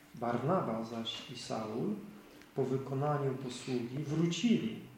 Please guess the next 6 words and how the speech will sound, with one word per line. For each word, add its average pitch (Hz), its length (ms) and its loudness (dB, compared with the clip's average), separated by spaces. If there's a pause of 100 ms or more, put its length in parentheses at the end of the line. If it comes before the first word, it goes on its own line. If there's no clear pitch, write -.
z 123 100 -10
Jerozolimy, 123 920 -2 (840)
zabierając 135 880 0
ze 123 140 -4
sobą 123 420 0
Jana, 139 440 2